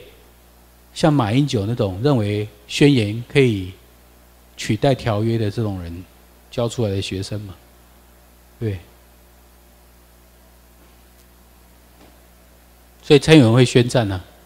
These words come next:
人家把他当笑话啊，对不对？啊，他说：“我们是一个完整的政府跟民主的机制又来了。”难怪他会这样讲，美国国务院都在支持他。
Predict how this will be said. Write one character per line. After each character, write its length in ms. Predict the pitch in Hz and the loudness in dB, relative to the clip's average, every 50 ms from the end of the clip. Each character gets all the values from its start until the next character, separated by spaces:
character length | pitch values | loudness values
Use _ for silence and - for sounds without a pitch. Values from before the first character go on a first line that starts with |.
| - | -8
人 100 | - 110 | -4 0
家 80 | 123 131 | 0 0
把 120 | 120 101 | 0 0
他 40 | 104 | -2
当 160 | 113 110 110 | 0 -2 -2
笑 240 | 113 - 123 104 101 | 0 0 -2 -2 0
话 180 | 104 107 101 92 | -2 -2 -4 -4
啊， 120 | 87 82 - - - - _ - - - - - _ _ _ _ _ - - | -6 -10 -12 -20 -20 -20 _ -20 -20 -20 -20 -20 _ _ _ _ _ -8 -2
对 140 | 120 110 | -2 -2
不 40 | 101 | -2
对？ 1040 | 92 - - - - - - - _ _ _ _ _ _ _ _ _ - - 117 113 | -2 -6 -14 -20 -20 -20 -20 -20 _ _ _ _ _ _ _ _ _ -10 -4 0 2
啊， 240 | 110 104 101 - - - - - - - | 4 2 2 -2 -8 -18 -20 -20 -8 0
他 80 | 123 | 4
说 80 | 139 147 135 | 6 6 8
：“我 80 | 123 | 8
们 140 | 123 127 135 | 8 6 6
是 140 | 139 - 165 | 6 4 4
一 40 | 147 | 6
个 220 | 147 139 131 117 | 8 8 8 8
完 260 | 110 113 127 143 165 170 | 8 8 8 8 8 8
整 140 | 170 143 123 | 6 4 4
的 80 | 131 | 4
政 200 | 127 - 165 143 123 | 4 6 6 6 6
府 200 | 117 101 98 95 - - - - - | 4 -2 -4 -6 -8 -14 -20 -2 2
跟 140 | 147 139 | 2 4
民 280 | 139 127 127 139 156 175 | 4 6 6 6 6 6
主 160 | 165 - 117 110 | 4 2 2 2
的 60 | 110 | 2
机 180 | - - 135 | 0 0 -4
制 180 | 123 139 127 113 | -2 -2 -4 4
又 140 | 127 165 156 | 8 8 8
来 140 | 127 104 101 | 8 6 2
了。” 140 | 101 92 - - - - - - - _ - - - _ _ _ _ _ _ | 0 -2 -2 -6 -14 -20 -20 -20 -20 _ -20 -20 -20 _ _ _ _ _ _
难 180 | 135 135 156 208 | 2 4 4 6
怪 160 | 202 214 196 | 6 6 8
他 120 | 175 175 | 8 8
会 100 | 190 185 | 8 8
这 120 | 180 - 190 | 8 8 8
样 100 | 175 156 | 8 8
讲， 220 | - - 123 101 95 | 6 4 4 4 2
美 180 | 95 113 123 139 | 0 2 2 2
国 80 | 156 | 4
国 160 | - - 156 | 6 8 8
务 80 | 165 175 | 8 8
院 160 | 175 165 156 | 8 6 8
都 80 | 156 156 | 8 8
在 80 | 147 | 6
支 160 | 139 - 139 127 | 6 4 0 -4
持 160 | - - 107 | -4 -4 -4
他。 200 | 104 107 95 | -2 -4 -4